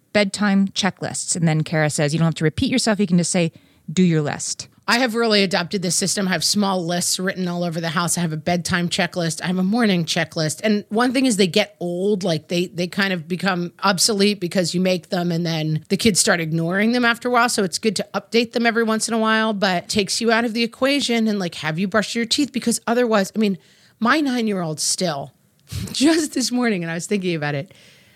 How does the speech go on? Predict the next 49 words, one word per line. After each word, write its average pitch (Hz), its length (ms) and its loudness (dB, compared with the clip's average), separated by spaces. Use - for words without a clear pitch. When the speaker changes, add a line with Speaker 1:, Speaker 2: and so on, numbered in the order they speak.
Speaker 2:
what 233 80 -2
did 254 140 -4
I 247 80 -2
say? 185 260 -2
Oh, 269 200 4
c-, - 100 -4
come 311 180 0
brush 311 220 2
your 269 80 -2
teeth - 180 -2
before 220 240 -4
school. 170 460 -2
And 202 200 2
I 214 280 2
actually 190 420 -2
still 170 300 -2
keep 165 180 -2
his 156 160 -2
toothbrush 156 420 -2
downstairs 151 360 -4
'cause 160 120 -4
I 165 60 0
realize 156 240 -2
I 165 80 -4
have 165 280 -2
to 147 100 -4
supervise 156 500 -2
him 156 80 0
brushing 139 260 -4
his 143 140 -4
teeth. 147 320 -4
Otherwise, 147 380 -2
it's 151 180 -4
just - 220 0
like 156 160 -4
he 170 80 0
brushes 151 340 -4
one 143 160 -8
tooth 147 240 -4
and 147 140 -4
that - 120 -8
he 143 120 -2
thinks 143 220 -2
he's 147 100 -4
done. 151 280 0
And 196 200 4
he 208 560 0
responded 196 880 0
with, 165 240 0